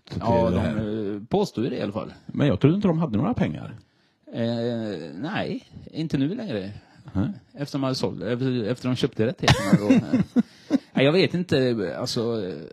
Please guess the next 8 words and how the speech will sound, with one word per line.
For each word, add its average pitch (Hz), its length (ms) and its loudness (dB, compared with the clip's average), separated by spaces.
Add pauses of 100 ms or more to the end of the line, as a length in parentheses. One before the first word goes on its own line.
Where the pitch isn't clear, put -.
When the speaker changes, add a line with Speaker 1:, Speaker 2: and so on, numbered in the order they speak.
(1400)
Speaker 1:
För 160 80 6
det 165 60 2
är - 20 2
väl 175 100 6
Stampen 160 520 2
ägt, 202 280 -2
va? - 100 -4 (300)
Speaker 2:
Ja. 104 240 -2